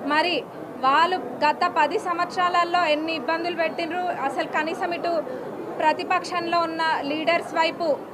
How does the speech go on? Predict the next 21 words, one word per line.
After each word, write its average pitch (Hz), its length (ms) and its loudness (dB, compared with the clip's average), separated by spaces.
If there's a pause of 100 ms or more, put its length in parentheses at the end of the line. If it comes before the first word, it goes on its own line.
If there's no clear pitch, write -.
(400)
కనీసం 339 380 -2 (100)
చూసి 359 240 -4
మాట్లాడిన 311 560 -2
వైఖరి 302 400 2
కూడా 285 180 2
లేదు. 277 460 2 (380)
మరి 294 200 -2 (100)
ఈరోజు 370 360 2
వాళ్ళు 320 340 2
మాట్లాడుతున్నారు, 311 960 0 (340)
అది 285 180 0
కూడా 370 200 2
గౌరవ 311 420 4
స్పీకర్ 339 520 -2
గారిని 320 360 2
పట్టుకొని 311 640 -2 (840)
సభకి 320 540 0
సంబంధం 311 480 0
లేదని 302 320 2
మాట్లాడడం, 277 640 0
మరి 247 400 0